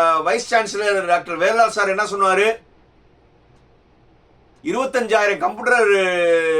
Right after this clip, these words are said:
கேட்டிருக்காங்கன்னு. அப்படின்னா வந்து என்னது, நிறைய காலேஜஸ்ல வந்து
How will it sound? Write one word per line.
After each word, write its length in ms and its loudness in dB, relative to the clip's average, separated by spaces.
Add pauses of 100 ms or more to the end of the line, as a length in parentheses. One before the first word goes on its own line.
(180)
கேட்டிருக்காங்கன்னு. 760 -2 (380)
அப்படின்னா 280 0
வந்து 200 0
என்னது, 300 2 (540)
நிறைய 320 0
காலேஜஸ்ல 680 0
வந்து 260 -2